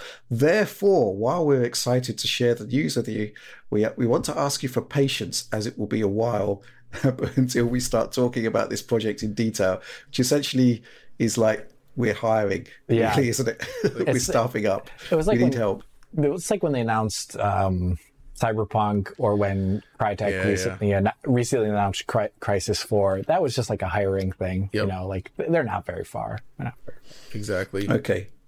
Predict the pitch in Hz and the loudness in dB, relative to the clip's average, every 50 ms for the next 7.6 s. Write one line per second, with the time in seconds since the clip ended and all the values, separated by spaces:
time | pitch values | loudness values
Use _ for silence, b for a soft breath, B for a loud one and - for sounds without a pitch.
0 | - - - - - - - - - - 135 123 131 143 160 156 139 131 120 113 | -20 -20 -20 -18 -18 -18 -12 -6 0 2 2 4 4 4 2 4 2 2 2 2
1 | 107 104 104 104 104 107 - - - - - - - 101 101 - 104 - - 107 | 2 2 2 0 -2 -4 -6 -6 -8 -6 -6 -2 -2 -2 -2 0 -2 -2 0 2
2 | 104 104 101 101 98 - - 107 104 - 110 107 104 107 98 98 104 101 98 101 | 0 2 0 -2 -4 -4 -4 -4 -2 0 0 0 0 -2 -2 0 2 2 2 2
3 | 101 101 101 107 123 - 143 143 143 147 - 101 107 147 143 156 160 - - 170 | 2 0 -2 -6 -6 0 2 2 2 2 2 2 2 2 2 2 0 0 2 2
4 | 160 151 151 143 - 156 156 151 135 - - 135 131 127 - 131 120 120 117 110 | 2 2 2 0 0 0 2 2 0 0 0 0 0 0 -2 0 2 4 4 2
5 | - - - - - - - 104 95 101 110 127 127 127 131 123 - - 127 123 | 2 -2 -12 -20 -10 -2 0 0 0 2 0 0 0 0 0 -2 -2 0 0 0
6 | 120 107 110 117 - 139 135 - - 135 135 143 151 151 - - 110 110 117 120 | 2 2 0 0 0 0 -2 0 0 0 2 2 0 -2 -2 -2 -2 -2 -2 -2
7 | - - 120 110 - - 123 110 110 - - | -2 -2 -2 -2 0 0 -2 -2 -2 -6 -10